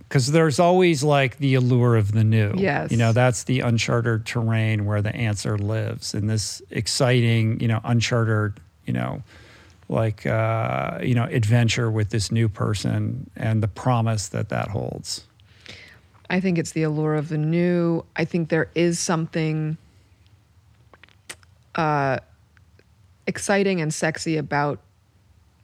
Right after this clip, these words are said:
Speaker 2: the transgressive nature of what you're doing, radical honesty, if you can swing that.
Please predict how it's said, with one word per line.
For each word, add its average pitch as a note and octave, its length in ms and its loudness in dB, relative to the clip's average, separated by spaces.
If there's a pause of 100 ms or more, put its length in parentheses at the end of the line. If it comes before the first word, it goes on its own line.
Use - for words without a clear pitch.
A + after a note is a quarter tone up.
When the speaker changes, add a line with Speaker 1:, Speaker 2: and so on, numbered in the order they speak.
(400)
Speaker 2:
the F#3 120 -2
transgressive D3 640 -2
nature D3+ 360 -2
of D3+ 100 -2
what E3 140 -2
you're - 100 -4
doing, D#3+ 480 -2
radical C#3 380 -2
honesty, D3 680 -4
if E3 140 -2
you E3+ 100 -2
can D3+ 300 -2
swing D#3 380 -2
that. G3 260 0